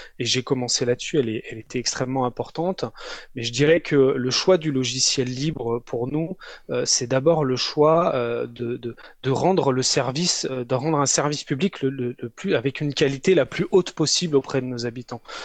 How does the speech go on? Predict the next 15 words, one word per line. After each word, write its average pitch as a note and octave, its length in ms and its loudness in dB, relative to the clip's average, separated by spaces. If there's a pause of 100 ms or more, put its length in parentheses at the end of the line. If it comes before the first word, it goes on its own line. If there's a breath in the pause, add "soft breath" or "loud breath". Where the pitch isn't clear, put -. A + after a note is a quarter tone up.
(160 loud breath)
Parce - 200 -8
que E3 80 6
pour D3+ 180 0
nos C#3+ 140 6
collectivités C3+ 680 2
territoriales, C3 680 2
finalement, C3+ 380 -4
c'est - 160 -4
vraiment A#2+ 300 -6
ça D3+ 240 4
qui - 280 -10
est B2 60 -6
le G#2+ 80 -8
plus E3 320 0
important, D#3+ 560 -2